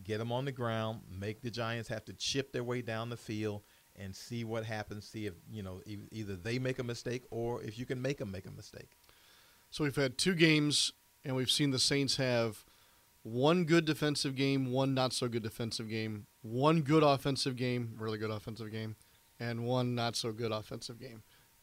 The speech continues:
Speaker 2: It's tough after two weeks to really see what, you know, Coach Payton always says, you know, "Trust your eyes" and all that. I, I, I, I don't know what to trust after two weeks.
Speaker 1: Yeah, you always
Speaker 2: It's still a work in
Speaker 1: you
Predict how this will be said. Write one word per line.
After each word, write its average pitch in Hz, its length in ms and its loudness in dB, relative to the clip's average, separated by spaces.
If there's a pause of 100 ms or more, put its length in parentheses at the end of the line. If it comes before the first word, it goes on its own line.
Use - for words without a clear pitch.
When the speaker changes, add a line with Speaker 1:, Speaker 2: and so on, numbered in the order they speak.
(200)
Speaker 2:
It's - 160 -8
tough 143 360 0
after 117 280 -4
two - 180 -4
weeks 139 220 0
to - 120 -8
really 123 220 0
see 143 220 0
what, 131 160 0 (640)
you 160 100 8
know, 143 160 6 (260)
Coach 170 240 4
Payton 170 160 4
always 143 240 6
says, 143 300 6
you 131 80 -2
know, 120 40 -4
"Trust - 400 2
your 139 140 4
eyes" 135 400 4
and 143 80 0
all 147 140 4
that. 147 240 4
I, 113 100 -12 (160)
I, - 320 -14
I, 123 40 -6 (800)
I 131 60 -6
don't 151 100 0
know 131 80 0
what 120 120 -2
to - 60 -12
trust - 360 -4
after 117 220 -10
two 117 180 -4
weeks. - 320 -6
Speaker 1:
Yeah, 214 140 -6
you 135 200 -4
always 160 560 0
Speaker 2:
It's 127 100 4
still 165 360 8
a 113 40 -2
work 131 280 0
in 135 60 -6
Speaker 1:
you 120 60 -10